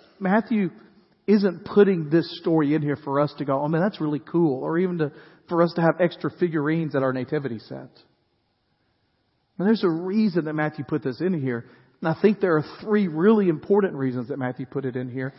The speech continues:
and then something else we can learn from it. And the first reason that Matthew put it in here is he wants from the very beginning his audience to know that the gospel is for the nations.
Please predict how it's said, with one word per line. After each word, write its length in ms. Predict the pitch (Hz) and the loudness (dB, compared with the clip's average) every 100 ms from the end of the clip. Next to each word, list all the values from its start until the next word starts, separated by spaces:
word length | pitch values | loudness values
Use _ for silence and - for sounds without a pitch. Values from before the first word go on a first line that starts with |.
| - - | -20 -4
and 100 | 160 | -2
then 100 | 151 | 0
something 320 | 190 185 156 | 0 2 2
else 220 | 160 165 | 0 -2
we 60 | 160 | -6
can 180 | 135 127 | -6 -4
learn 180 | 151 156 | -4 -4
from 140 | 127 131 | -6 -6
it. 60 | |
And 100 | 139 | -6
the 40 | 135 - | -8 -4
first 280 | 226 226 196 | -2 -2 -2
reason 260 | 170 160 | -2 -2
that 80 | 156 | -2
Matthew 280 | 156 151 156 | -4 -4 -6
put 160 | 151 | -6
it 100 | 143 | -4
in 120 | 139 135 | -6 -6
here 180 | 143 | -6
is 100 | 143 - - - | -6 -8 -20 -20
he 160 | - 220 | -2 0
wants 240 | 220 196 | 2 0
from 160 | - 180 | 0 -2
the 180 | 160 147 139 | -2 -4 -4
very 420 | 180 196 202 214 | 0 2 2 0
beginning 580 | 165 180 147 160 151 139 | 0 -2 0 -2 0 -2
his 180 | 139 135 | -6 -6
audience 400 | 147 147 151 143 - | -4 -2 -4 -6 -6
to 80 | |
know 180 | 131 127 | -4 -4
that 160 | 123 113 | -6 -8
the 60 | |
gospel 600 | 120 139 151 147 - 156 - - | -4 -2 -2 -4 -4 -6 -6 -12
is 160 | 139 - - | -10 -10 -6
for 380 | 156 147 143 147 - - - | -2 0 0 -4 -10 -12 -8
the 80 | |
nations. 680 | 120 120 107 - 139 135 - | -4 -4 -6 -10 -18 -20 -20